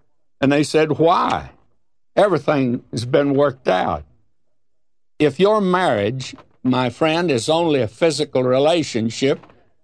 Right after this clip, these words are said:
then it's no different than two dogs meeting in a back alley, and there's no more meaning to it than that. Why are marriages breaking up? Well, I've always said it's the wrong people getting married.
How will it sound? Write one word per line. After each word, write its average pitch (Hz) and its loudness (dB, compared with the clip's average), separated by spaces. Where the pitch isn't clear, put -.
then 156 2
it's - -6
no 170 2
different 170 0
than 143 2
two 185 0
dogs 156 0
meeting 143 0
in 135 0
a 127 0
back 143 -2
alley, 101 0
and 123 -2
there's 117 -2
no 143 2
more 147 0
meaning 143 0
to 143 0
it 135 -2
than 135 0
that. 113 -2
Why 220 2
are 170 2
marriages 135 -2
breaking 123 -2
up? 110 -2
Well, 165 0
I've 120 0
always 135 2
said 180 0
it's 135 -8
the 113 0
wrong 135 0
people 151 -2
getting 160 -2
married. 139 -4